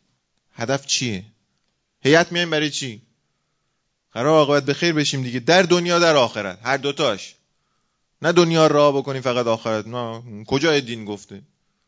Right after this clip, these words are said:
هر دوتاش با همه. از دنیا مزرعة الاخره، اینجا یه جور زندگی بکن، همینجا موفق باشی، اون دنیا هم موفق باشی. هفت،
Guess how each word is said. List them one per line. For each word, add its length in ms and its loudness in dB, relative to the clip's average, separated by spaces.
هر 160 -12
دوتاش 340 -8
با 200 -6
همه. 320 -8
از 160 -12
دنیا 260 -4
مزرعة 440 0
الاخره، 360 -4
اینجا 440 -2
یه 220 -2
جور 220 -4
زندگی 480 -8
بکن، 380 -6
همینجا 560 -2
موفق 520 -4
باشی، 400 -6
اون 160 -4
دنیا 320 -4
هم 60 -8
موفق 440 -10
باشی. 260 -20
هفت، 360 -8